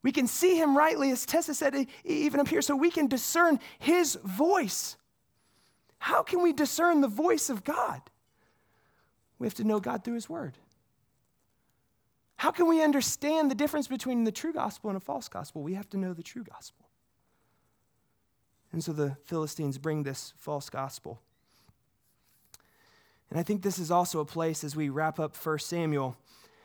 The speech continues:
where we must be warned about placing our hopes in human power.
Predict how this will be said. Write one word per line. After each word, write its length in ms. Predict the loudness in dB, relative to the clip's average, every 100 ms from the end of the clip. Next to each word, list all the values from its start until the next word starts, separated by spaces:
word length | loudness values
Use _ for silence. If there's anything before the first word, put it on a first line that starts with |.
| _ _ _ _ _ _ _ _
where 120 | 2
we 80 | 4
must 260 | 4 2 -2
be 120 | -2
warned 360 | 0 0 0
about 200 | 0 -2
placing 400 | -4 -6 -4 -4
our 80 | -2
hopes 360 | 0 -2 -4 -6
in 120 | -6
human 320 | -2 -2 -2
power. 440 | -2 -4 -4 -8